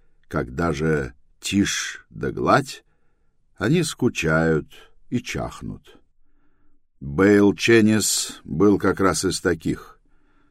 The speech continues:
Он не боялся таинственной второй академии.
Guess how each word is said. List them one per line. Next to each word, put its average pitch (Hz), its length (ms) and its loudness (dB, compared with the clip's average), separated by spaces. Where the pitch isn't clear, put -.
Он 147 240 4
не 147 80 4
боялся 139 640 2
таинственной 82 800 0
второй 82 460 0
академии. 78 760 -2